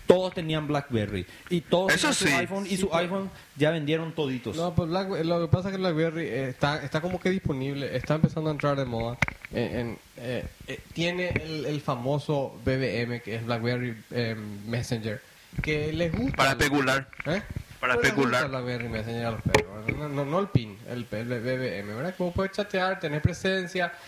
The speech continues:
Speaker 3: el, el precio, el, el tráfico del B B M es gratuito, ya está incluido dentro del servicio, entonces se usa mucho, le gusta a la gente eso.
Speaker 1: Y, y bueno, y, eh,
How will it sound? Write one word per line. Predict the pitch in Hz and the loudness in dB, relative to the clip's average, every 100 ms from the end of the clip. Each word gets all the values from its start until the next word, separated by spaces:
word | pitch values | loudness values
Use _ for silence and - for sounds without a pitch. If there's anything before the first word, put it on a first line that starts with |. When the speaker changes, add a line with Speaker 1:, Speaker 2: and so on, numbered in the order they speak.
| - - | -20 -6
Speaker 3:
el, | 143 143 | -4 -4
el | - 147 | -6 -8
precio, | 127 - 170 180 170 147 | -8 -2 2 2 0 -4
el, | 147 - | -6 -6
el | 143 131 - - | -8 -8 -12 -6
tráfico | 165 180 180 196 175 165 | 0 0 0 -6 -2 0
del | 151 135 | 0 0
B | 147 | -2
B | 147 139 | 0 -2
M | 147 | -2
es | 135 | 0
gratuito, | 143 147 147 190 160 | -2 -2 -4 -4 -4
ya | 135 | -4
está | 143 | -4
incluido | 139 143 139 165 151 | -4 -4 -4 -2 0
dentro | 139 135 139 | -2 -4 -6
del | 131 | -4
servicio, | 131 113 120 - 147 - - - - | -4 -2 -4 -2 -4 -6 -20 -20 -10
entonces | 127 156 156 | -6 -6 -8
se | - 185 | -2 0
usa | 190 196 | 2 0
mucho, | 185 208 208 123 | 0 -2 -2 -6
le | 120 | -4
gusta | 127 190 208 | -4 -4 -4
a | 180 | -4
la | |
gente | 127 117 117 101 | -4 -4 -6 -8
eso. | - - | -8 -4
Speaker 1:
Y, | 110 113 | -2 2
y | 110 | 2
bueno, | 107 95 98 | 2 0 0
y, | 113 117 | 0 0
eh, | 104 73 | -2 -8